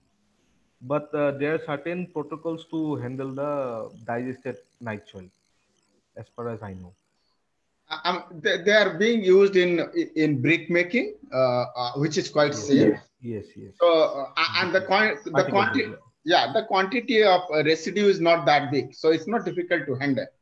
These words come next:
Speaker 1: So, uh, what, what was the recovery percentage?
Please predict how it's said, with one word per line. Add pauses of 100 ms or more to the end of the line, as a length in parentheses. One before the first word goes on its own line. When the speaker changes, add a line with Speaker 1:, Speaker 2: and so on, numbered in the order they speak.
(360)
Speaker 1:
So,
uh, (320)
what, (100)
what
was
the
recovery
percentage?